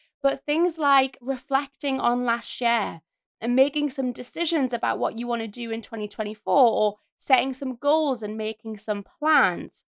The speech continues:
These are all really helpful things that you can do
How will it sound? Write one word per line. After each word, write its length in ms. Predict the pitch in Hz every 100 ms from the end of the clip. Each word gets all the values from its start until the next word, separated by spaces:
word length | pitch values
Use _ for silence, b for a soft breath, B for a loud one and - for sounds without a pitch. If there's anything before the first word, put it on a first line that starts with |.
| _ _ _ _ _ _ _ _ _
These 240 | 285 330 370
are 160 | 381
all 300 | 339 302 240 240
really 380 | 302 320 320
helpful 520 | 294 - 269 262 233 226
things 340 | 370 392 294
that 160 | 254 240
you 140 | 254
can 280 | - 240 208
do 400 | - 330 240 226